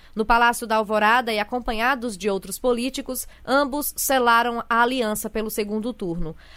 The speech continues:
Ao lado dele, o presidente Bolsonaro destacou que o apoio de prefeitos das capitais é muito importante para a campanha e adiantou que na próxima semana deve se encontrar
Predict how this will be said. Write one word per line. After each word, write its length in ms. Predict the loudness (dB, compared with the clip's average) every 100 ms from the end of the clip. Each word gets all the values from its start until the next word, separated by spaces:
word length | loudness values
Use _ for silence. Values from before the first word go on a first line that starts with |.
| 0
Ao 140 | 4
lado 200 | 4 4
dele, 380 | 2 4 4 2
o 60 | 0
presidente 480 | -2 0 -2 -2 -4
Bolsonaro 520 | -6 -4 0 0 0
destacou 480 | -2 -2 0 0 0
que 140 | 0
o 80 | -2
apoio 420 | -2 2 4 4
de 120 | -4
prefeitos 580 | -4 -4 -2 -4 -4 -10
das 300 | 0 0 2
capitais 680 | -2 -4 -2 0 2 0 -4 -2
é 80 | -2
muito 440 | 0 -2 -2 -2
importante 680 | -2 -2 -2 0 -2 -2 -2
para 220 | 0 0
a 40 |
campanha 600 | -2 -4 0 0 0 -4 -10 -20 -20 0
e 80 | 2
adiantou 560 | 4 2 0 4 4
que 120 | 4 0
na 140 | 0
próxima 480 | 2 2 2 0 -4
semana 480 | -2 -2 0 -2 -2
deve 240 | -2 -2
se 100 | -6
encontrar 540 | -6 -6 -2 0 0